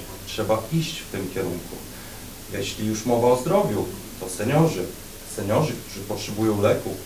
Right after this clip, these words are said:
którzy potrzebują lepszej opieki zdrowotnej. Na to wszystko będziemy zwracać uwagę.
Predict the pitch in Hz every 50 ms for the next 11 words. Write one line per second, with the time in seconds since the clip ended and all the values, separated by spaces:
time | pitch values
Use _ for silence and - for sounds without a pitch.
0 | - - 110 101 107 - 107 120 117 - - - 135 135 139 135 135 127 123 -
1 | - - - - 120 120 127 135 131 131 - - 139 135 131 131 - - - -
2 | - - 131 123 117 - - 117 113 113 113 - - - - - - 120 117 117
3 | 120 110 - - - 104 95 92 92 - - - - - - - - - - 113
4 | 131 147 160 151 165 156 - - - 131 120 - - - 143 131 131 135 135 139
5 | 135 135 131 123 - - 123 127 131 131 - - 139 123 - - - 120 110 104
6 | 117 107 104 98 95 92 87